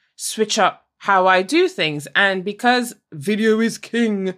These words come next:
as they say, I haven't forced myself to do video,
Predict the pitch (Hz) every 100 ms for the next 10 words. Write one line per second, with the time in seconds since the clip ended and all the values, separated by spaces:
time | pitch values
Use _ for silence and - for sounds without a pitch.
0 | _ _ _ - 185 180 175 170 165 269
1 | 233 147 113 190 - _ _ _ 220 262
2 | 339 240 - 294 330 339 214 180 175 147
3 | 127 165 - _ _ - 160 165 156 151
4 | 139 123 107 165